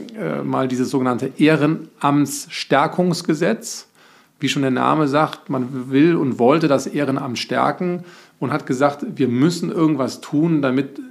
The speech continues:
nicht die Leute aus dem Ehrenamt wegrennen, weil sie Angst vor der Haftung haben. Und das ist so gesehen etwas, was das Hauptamt, den hauptamtlichen Vorstand vom ehrenamtlichen Vorstand unterscheidet, dass wenn ich eben hier, ähm, diese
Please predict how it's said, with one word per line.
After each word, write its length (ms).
nicht 320
die 80
Leute 480
aus 160
dem 140
Ehrenamt 680
wegrennen, 800
weil 160
sie 120
Angst 260
vor 80
der 120
Haftung 380
haben. 340
Und 220
das 160
ist 160
so 160
gesehen 360
etwas, 480
was 160
das 300
Hauptamt, 720
den 240
hauptamtlichen 600
Vorstand 440
vom 180
ehrenamtlichen 600
Vorstand 420
unterscheidet, 640
dass 180
wenn 100
ich 140
eben 240
hier, 400
ähm, 460
diese 540